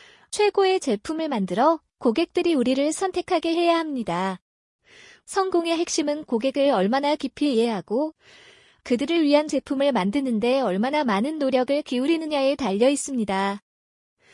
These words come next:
람다는 업계 최초로 에이아이와 머신러닝 팀들이 경제적으로 에이아이 제품을 원활하게 구축하고 테스트 및 배포할 수 있도록 지원해왔습니다.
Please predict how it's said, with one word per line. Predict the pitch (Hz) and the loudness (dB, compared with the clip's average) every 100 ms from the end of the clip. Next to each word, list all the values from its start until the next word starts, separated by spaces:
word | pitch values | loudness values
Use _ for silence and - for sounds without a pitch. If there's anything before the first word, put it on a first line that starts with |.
| - - - _ _ | -20 -20 -20 _ _
람다는 | - 226 254 330 339 | -2 0 2 0 0
업계 | 226 - 339 | -2 -2 -4
최초로 | - 381 - 370 330 | 0 -2 0 0 2
에이아이와 | 202 262 262 262 269 254 | 2 2 2 2 2 2
머신러닝 | 180 202 339 320 320 320 | -2 0 4 4 2 -4
팀들이 | 349 320 214 233 269 | -4 -2 -2 -2 -4
경제적으로 | - 226 208 302 320 285 269 269 | -4 -2 0 0 0 2 2 2
에이아이 | 202 269 254 277 | 2 2 0 -2
제품을 | - 220 - 240 254 | -4 -6 -4 0 2
원활하게 | 233 170 254 285 285 320 | 2 2 0 0 -2 -4
구축하고 | 226 - 294 233 180 170 285 - _ - - - - | -4 -6 -6 -6 -4 0 -2 -2 _ -20 -20 -20 -10
테스트 | 320 302 - - | -4 -4 -6 -6
및 | 339 339 | -4 -4
배포할 | - 190 - 330 320 | -6 -6 0 2 2
수 | - | 0
있도록 | 359 247 - 208 254 | 0 0 -2 -2 -2
지원해왔습니다. | - 220 262 302 302 294 - 294 220 180 190 196 | -2 0 0 0 0 -2 -6 -8 -4 -2 -2 -4